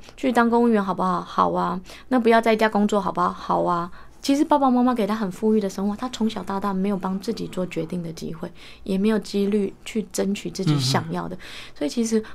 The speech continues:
Speaker 1: 我们这次三五年培养了很多学生，毕业三五年，我们有一堂课叫做自己的人生设计师。很多人来上这堂课的原因就是因为他不知道目标是什么，
Speaker 2: 嗯。
Speaker 1: 他不知道怎么做选择，重点是他不知道去问谁。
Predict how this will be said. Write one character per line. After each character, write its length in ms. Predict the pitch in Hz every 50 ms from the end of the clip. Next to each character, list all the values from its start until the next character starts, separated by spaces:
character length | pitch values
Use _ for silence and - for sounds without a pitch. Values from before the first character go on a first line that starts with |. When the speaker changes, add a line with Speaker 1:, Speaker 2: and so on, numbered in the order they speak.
| -
Speaker 1:
我 100 | - 202
们 420 | 202 196 196 196 196 196 190 196 196
这 140 | - 240 240
次 220 | - - - - 220
三 300 | - - - 220 233 226
五 80 | 196
年 180 | 180 170 170 175
培 200 | 180 - 202 202
养 180 | 214 202 185 180
了 80 | 180
很 220 | 175 180 170 165 165
多 280 | 165 185 190 190 190 196 - - - - - -
学 280 | - - - - 196 190
生， 220 | 190 - 220 214
毕 240 | 214 - 226 233 226
业 80 | 226 220
三 260 | 220 - 220 214 214
五 60 | 196
年， 180 | 180 170 170 180
我 60 | 185
们 140 | 185 196 196
有 80 | 196
一 40 | 202
堂 160 | 208 214 196
课 120 | 208 - 214
叫 180 | 208 220 208 202 208
做 140 | - 247 240
自 160 | 226 - - 214
己 140 | 214 - -
的 160 | - 175 175
人 220 | 175 170 170 170
生 200 | 180 - 185 185
设 220 | 185 - - 185 175
计 240 | 165 - 180 175
师。 260 | 175 - - - 175 170 165 170 - - - - - - - - - - - -
很 160 | - - 202
多 140 | 208 226 247
人 100 | 254 233
来 120 | 214 202
上 180 | 196 - 214 202
这 80 | 196 202
堂 180 | 196 185 180
课 80 | 185 202
的 120 | 185 185
原 120 | 175 170 170
因 80 | 175
就 140 | 175 185 180
是 80 | 175 - -
因 100 | 208 214
为 60 | 214
他 120 | 214 -
不 120 | 190 196 190
知 80 | 185
道 80 | 190 185
目 120 | 185 185
标 200 | 175 170 165 160
是 120 | 160 - 160 165
什 120 | - 175
么， 60 | 175 175 - -
Speaker 2:
嗯。 140 | - 143 131
Speaker 1:
他 100 | 117 226
不 100 | 220 226
知 60 | 220
道 80 | 226 220
怎 100 | 208 175
么 60 | 165
做 140 | 165 185 185
选 180 | 180 - 170 160
择， 100 | 170 165 - - - - - - - - - -
重 160 | 254 254 233
点 120 | 202 170 170
是 120 | - 196
他 180 | - - - 208
不 100 | - 208
知 60 | 208
道 80 | 202
去 100 | 196 -
问 220 | 196 190 196 180 165
谁。 300 | 165 - - - -